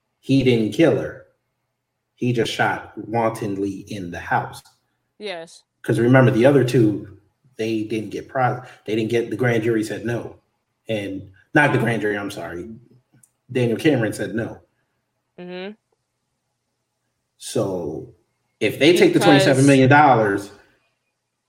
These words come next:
Speaker 1: they're gonna sign an N D A. There's no trial.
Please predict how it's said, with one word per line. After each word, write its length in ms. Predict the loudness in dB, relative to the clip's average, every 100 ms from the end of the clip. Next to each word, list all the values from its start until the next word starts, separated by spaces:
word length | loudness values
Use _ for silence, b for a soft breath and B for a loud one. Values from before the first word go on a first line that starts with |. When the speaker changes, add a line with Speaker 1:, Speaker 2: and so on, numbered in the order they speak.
| _ _ _ _ _
Speaker 1:
they're 120 | 2
gonna 140 | 2 2
sign 220 | 0 0
an 60 |
N 160 | 0 0
D 180 | 2 2
A. 460 | 2 0 -6 -12 _ _
There's 220 | -8 -8 -8
no 140 | -12
trial. 420 | -10 -10 -10 -16